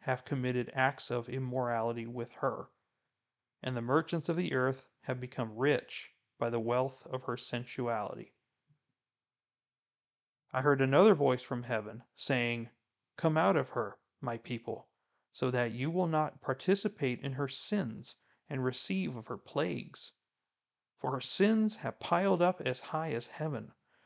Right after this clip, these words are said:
and God has remembered her iniquities. Pay her back even as she has paid, and give back to her double according to her deeds, in which the cup which she has mixed,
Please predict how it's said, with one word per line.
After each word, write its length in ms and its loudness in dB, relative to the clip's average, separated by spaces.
and 220 -6
God 320 2
has 220 -2
remembered 640 -2
her 200 0
iniquities. 640 -8
Pay 220 2
her 260 4
back 400 0
even 400 0
as 200 -4
she 300 -4
has 200 -4
paid, 480 -12
and 180 -2
give 220 2
back 260 0
to 80 4
her 300 2
double 500 0
according 480 4
to 100 -4
her 160 -4
deeds, 540 -10
in 180 -2
which 420 -2
the 80 -4
cup 420 0
which 140 -4
she 160 -2
has 160 2
mixed, 460 -2